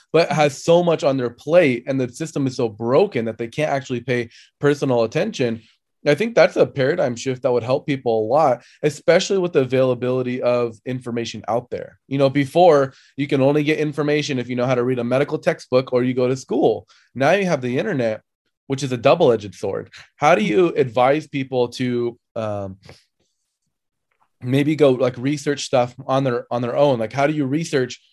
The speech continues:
"Do I have Lyme?" Or, "Do I have multiple sclerosis?" Or, you know, those sort of things. 'Cause there's,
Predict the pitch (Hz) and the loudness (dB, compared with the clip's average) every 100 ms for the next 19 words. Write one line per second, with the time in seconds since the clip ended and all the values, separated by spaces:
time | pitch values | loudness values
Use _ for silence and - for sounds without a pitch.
0 | _ - 131 135 127 123 107 104 117 107 | _ -4 2 2 2 0 0 -4 -2 -4
1 | 90 90 98 131 131 123 - - 131 135 | -8 -14 -10 2 4 4 -2 -10 -6 0
2 | 131 123 131 135 127 _ _ _ 131 135 | 0 2 2 2 0 _ _ _ -4 -4
3 | 131 127 120 - 120 120 123 127 110 117 | -4 -4 -4 -4 -2 0 -2 -6 -4 -6
4 | 120 123 113 120 120 120 113 117 117 156 | -4 -6 -2 -4 -2 -6 -4 -8 -2 -2
5 | 151 139 | 0 -4